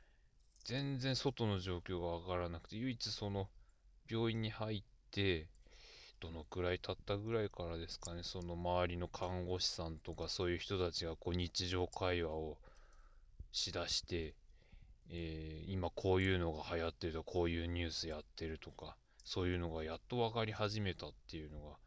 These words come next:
ね、六月とかそのぐらいの話ですからね。その後のことは割と、なんとなく頭には入ってるんですけれど、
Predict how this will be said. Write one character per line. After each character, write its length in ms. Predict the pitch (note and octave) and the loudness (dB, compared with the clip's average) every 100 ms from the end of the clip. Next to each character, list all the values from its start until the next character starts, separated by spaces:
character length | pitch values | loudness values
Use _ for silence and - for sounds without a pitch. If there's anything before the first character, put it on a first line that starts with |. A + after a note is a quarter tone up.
| - - - - - | -20 -20 -20 -20 -10
ね、 180 | E2+ D#2+ D2 | -8 -6 -2
六 300 | F2 - E2+ | -2 -2 0
月 320 | E2 - - | 0 -2 -4
と 100 | F2 | -4
か 160 | E2+ | -4
そ 160 | - E2 | -4 -4
の 140 | D#2 | -6
ぐ 120 | D#2 E2 | -4 -2
ら 140 | D#2+ | -2
い 60 | D#2+ | -2
の 80 | |
話 420 | D#2 D#2+ D#2+ - F2 | -6 -6 -4 -4 -4
で 120 | D#2+ | -6
す 140 | - | -8
か 80 | - | -10
ら 320 | D2 D2 D2+ | -14 -14 -12
ね。 60 | D2+ | -8
そ 180 | - G2 | -4 -2
の 200 | G2+ G2+ | 0 -2
後 200 | - D#3 | 2 4
の 120 | A#2 | 4
こ 140 | - | 2
と 100 | G2+ | 2
は 80 | E2+ | 4
割 240 | F2 F2 F2 | 6 6 4
と、 260 | - F2 - - - - - - - | 4 4 2 -16 -16 -14 -14 -16 -8
な 140 | F#2+ F2+ | 0 0
ん 40 | |
と 120 | E2+ | 4
な 100 | G2 | 4
く 140 | F#2+ E2+ | 6 6
頭 340 | F2 F2 F2 | 4 4 4
に 80 | E2+ | 4
は 80 | D#2 | 0
入 200 | F2 E2 | 0 -2
っ 20 | |
て 180 | - F#2 | 2 2
る 160 | E2 | 2
ん 60 | D2+ | 0
で 100 | D2 | -6
す 140 | - | -8
け 100 | - | -8
れ 100 | D2+ | -10
ど、 220 | D2 D2+ | -10 -12